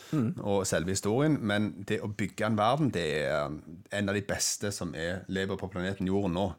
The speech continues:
Speaker 1: Jeg
Speaker 2: Det klarer
Speaker 1: kunne
Speaker 2: jeg å
Speaker 1: ikke vært mer enig. Det er helt korrekt, det ser nydelig ut, det er fantastisk, og jeg har lyst å vite mer om den verden.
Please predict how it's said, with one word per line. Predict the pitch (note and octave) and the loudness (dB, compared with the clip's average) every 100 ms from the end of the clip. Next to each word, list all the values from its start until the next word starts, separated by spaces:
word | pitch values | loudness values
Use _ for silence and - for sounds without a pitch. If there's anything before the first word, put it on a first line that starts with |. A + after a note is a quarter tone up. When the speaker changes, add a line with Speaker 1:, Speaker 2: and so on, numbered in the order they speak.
| - | 0
Speaker 1:
Jeg | C#3 C#3+ | 2 2
Speaker 2:
Det | |
klarer | - D#2+ | 2 2
Speaker 1:
kunne | D#2+ | 4
Speaker 2:
jeg | D2 | 2
å | D2 A2 | 0 -4
Speaker 1:
ikke | G2+ | -2
vært | F#2 - - - | -4 -4 -12 -4
mer | F#2 F#2 C#2+ | -2 0 0
enig. | C#2 F#2 - - | -2 -6 -6 2
Det | B2+ C#3 | 6 6
er | |
helt | B2+ B2+ | 6 4
korrekt, | A#2 A2+ | 2 0
det | - A2 | -2 -2
ser | - A2 A2+ | 0 0 0
nydelig | G#2+ F#2 A2 G#2 | 2 0 -2 -2
ut, | A2 | 0
det | G2+ | 0
er | F#2+ | 0
fantastisk, | G2+ - A2 - B2+ - G2+ | -2 -2 -4 -2 -4 -4 -2
og | G2+ - - | 0 0 -4
jeg | F#2+ | -2
har | F#2+ | 2
lyst | G2 G#2+ C#3 - - - | 4 4 2 0 -4 -4
å | |
vite | A2+ G2 F2 A2 | 0 0 0 0
mer | G2 A#2 | 2 2
om | G#2+ | 0
den | G2+ G2 | 2 2
verden. | F#2 A#2 | 2 2